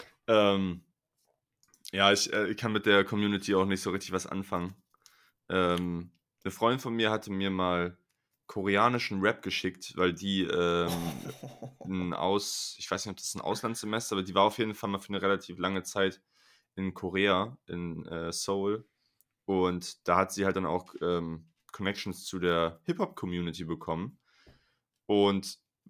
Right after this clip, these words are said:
Speaker 1: echt mega krass, ey. Also da waren ein paar Sachen dabei, auch super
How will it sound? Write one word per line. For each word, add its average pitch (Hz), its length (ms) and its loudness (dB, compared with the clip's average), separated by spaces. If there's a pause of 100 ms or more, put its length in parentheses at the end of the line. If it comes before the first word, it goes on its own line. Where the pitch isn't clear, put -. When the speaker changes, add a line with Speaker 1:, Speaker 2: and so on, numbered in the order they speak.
(220)
Speaker 1:
echt - 300 2 (240)
mega 107 480 6
krass, - 340 -2
ey. 78 260 -4
Also 104 160 0
da 104 140 4
waren 104 180 2
ein 104 60 -4
paar 110 120 -8
Sachen 135 260 -2
dabei, 131 480 2 (540)
auch 101 200 0
super 127 680 2